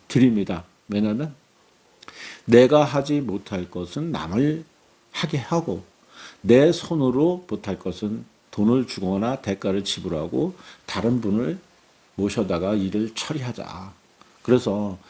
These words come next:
아, 예를 들어서 이런 부분이 있어요. 보일러가 망가졌어요. 그럼 제가 보일러 전문자,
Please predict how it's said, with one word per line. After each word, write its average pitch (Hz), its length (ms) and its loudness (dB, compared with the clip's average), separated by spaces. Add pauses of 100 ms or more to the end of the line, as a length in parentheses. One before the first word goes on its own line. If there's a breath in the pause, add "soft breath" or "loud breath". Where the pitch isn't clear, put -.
(320 loud breath)
아, 131 160 2
예를 165 320 2
들어서 156 280 2
이런 120 600 2
부분이 110 280 -4
있어요. 98 400 -6
보일러가 143 420 6
망가졌어요. 95 760 -6 (400)
그럼 165 160 0
제가 143 340 6
보일러 120 640 2
전문자, 113 420 0